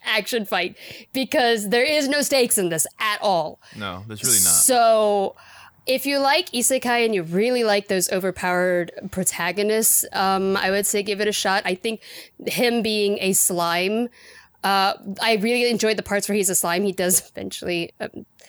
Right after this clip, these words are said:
Speaker 1: well, I guess that's a spoiler part. There is a part where I feel like the novelty of him being a slime is gone.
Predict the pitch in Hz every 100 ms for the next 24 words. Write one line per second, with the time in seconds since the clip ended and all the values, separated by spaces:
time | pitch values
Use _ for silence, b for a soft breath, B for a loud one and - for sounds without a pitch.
0 | B B B B B _ _ _ - 165
1 | 165 202 185 160 - 156 160 170 - -
2 | - - B - 214 262 269 262 - 226
3 | 196 196 185 175 175 170 180 175 - 180
4 | 170 170 175 180 160 165 160 160 - 160
5 | 147 - 165 156 156 151 147 160 160 165
6 | 160 - - 185 - - 156 147 -